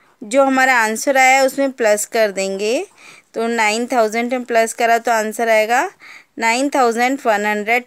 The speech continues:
टेन मीटर। कैसे किया देखो इधर रफ में, नाइन थाउजेंड है, ठीक है, आंसर, फिर वन हंड्रेड टेन है,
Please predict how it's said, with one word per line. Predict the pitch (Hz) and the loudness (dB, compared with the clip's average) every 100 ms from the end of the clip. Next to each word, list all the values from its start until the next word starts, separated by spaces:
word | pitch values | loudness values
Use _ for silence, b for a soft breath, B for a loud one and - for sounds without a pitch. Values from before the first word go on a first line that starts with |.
| - | -2
टेन | 202 196 233 392 _ - | 0 0 0 -4 _ -12
मीटर। | 214 202 - - - _ _ _ _ _ _ _ _ _ _ _ - | -8 -8 -6 -10 -10 _ _ _ _ _ _ _ _ _ _ _ -4
कैसे | 254 254 | -4 -2
किया | 285 302 294 302 - | -2 2 2 0 -2
देखो | 220 254 | -4 -2
इधर | 247 254 | 0 0
रफ | 247 226 - | 0 -2 -4
में, | 262 339 _ _ b b b b | -8 -8 _ _ b b b b
नाइन | 233 233 262 | -2 0 0
थाउजेंड | 294 277 269 285 285 | 2 2 2 0 2
है, | 302 269 277 370 _ _ _ _ _ _ _ _ _ _ _ _ _ _ - | 2 2 2 -2 _ _ _ _ _ _ _ _ _ _ _ _ _ _ -8
ठीक | 311 294 | -8 -4
है, | 359 415 | -4 -4
आंसर, | - 226 240 294 294 - b b b _ | -4 -2 0 2 2 0 b b b _
फिर | 285 | -4
वन | 254 262 262 | 0 0 2
हंड्रेड | 269 277 269 | 2 0 0
टेन | 254 240 269 | 0 2 2
है, | 277 269 370 | 2 0 -2